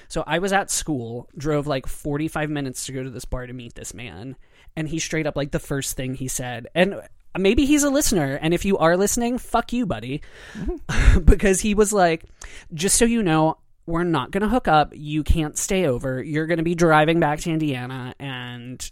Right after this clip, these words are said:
Speaker 1: that's that." And I was like, "Cool. Like, thanks for starting the date off on, like, a really positive note."
Speaker 2: Was he cute?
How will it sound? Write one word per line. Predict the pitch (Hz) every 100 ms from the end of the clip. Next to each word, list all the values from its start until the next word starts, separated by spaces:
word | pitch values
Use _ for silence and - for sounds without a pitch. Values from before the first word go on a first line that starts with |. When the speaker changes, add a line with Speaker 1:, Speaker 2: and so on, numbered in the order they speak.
| _
Speaker 1:
that's | 147 135 117 -
that." | - - - - - _ _ _
And | -
I | 175
was | 185
like, | 269
"Cool. | - 453 440
Like, | 180 190 -
thanks | 208 240
for | 320
starting | - - 190 196 202
the | 202
date | 208 196 165 139
off | 139 175 196
on, | 175
like, | 156 156 -
a | 165
really | 147 139 165
positive | - 156 156 196 277
note." | 214 143 131 190 - - - -
Speaker 2:
Was | 131
he | 117
cute? | - 104 127 196